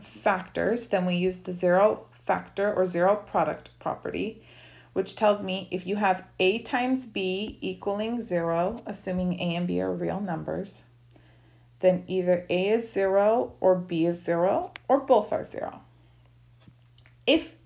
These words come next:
it doesn't factor on the left-hand side, your quadratic equation, your quadratic expression,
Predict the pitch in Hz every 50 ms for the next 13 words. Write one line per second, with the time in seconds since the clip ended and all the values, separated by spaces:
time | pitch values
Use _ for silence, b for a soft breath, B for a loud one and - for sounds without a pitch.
0 | - - _ _ _ _ _ _ - 247 247 254 247 240 233 214 - - - 196
1 | - - - - 277 - - 262 269 277 254 233 233 233 - 277 262 262 294 294
2 | 311 247 214 196 196 185 185 185 - - - 208 202 196 185 185 190 190 - 190
3 | 185 - 185 175 180 180 233 349 - - 269 254 - 208 202 - 202 180 180 185
4 | 175 180 180 175 170 - - - 180 175 180 - 330 359 285